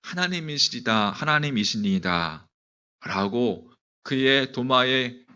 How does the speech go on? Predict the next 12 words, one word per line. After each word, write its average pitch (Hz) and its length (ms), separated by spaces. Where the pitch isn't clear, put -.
영적인 123 520
눈이 113 240
열리고 104 640
부활하신 123 520
주님을 98 460
보게 95 240
되었습니다. - 680
할렐루야. 90 720
"나의 - 280
주님이시요 139 880
나의 117 400
하나님이시니이다." 123 1300